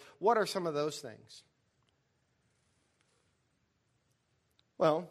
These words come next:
to associate ourselves with the poor in America. Success is everything, and you want to look successful and be successful. You want to keep up with the successful people. And if we begin to put into practice Christ's radical teaching regarding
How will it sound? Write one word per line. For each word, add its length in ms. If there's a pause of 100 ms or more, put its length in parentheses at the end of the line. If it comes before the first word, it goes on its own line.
to 120
associate 460
ourselves 480
with 160
the 80
poor 400 (1040)
in 100
America. 380
Success 540
is 140
everything, 480
and 100
you 60
want 140
to 60
look 180
successful 600
and 80
be 140
successful. 680 (1040)
You 60
want 120
to 60
keep 180
up 180
with 140
the 100
successful 540
people. 420 (1000)
And 80
if 60
we 60
begin 260
to 60
put 180
into 180
practice 440
Christ's 400
radical 380
teaching 460
regarding 500